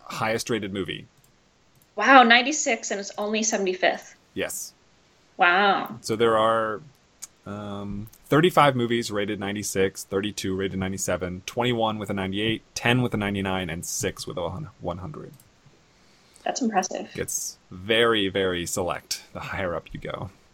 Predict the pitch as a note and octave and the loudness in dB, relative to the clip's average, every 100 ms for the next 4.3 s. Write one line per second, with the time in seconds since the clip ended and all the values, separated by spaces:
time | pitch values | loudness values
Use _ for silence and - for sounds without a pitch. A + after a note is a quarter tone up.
0 | _ _ _ _ - D3 - - E3+ D3 | _ _ _ _ -12 -10 2 6 8 6
1 | - - G3 G3+ A3 B3 B3 A3 G#3 G#3 | 2 0 4 6 6 6 6 10 10 10
2 | G#3+ F#3+ - F#3+ - F#3+ F#3+ F#3 - F#3+ | 6 6 8 6 6 0 0 -4 -2 0
3 | F#3+ F3 D#3 D#3 - G3 F#3 D#3+ E3 B2 | 0 2 2 0 -2 0 0 0 0 0
4 | G2 - - | 0 -2 -8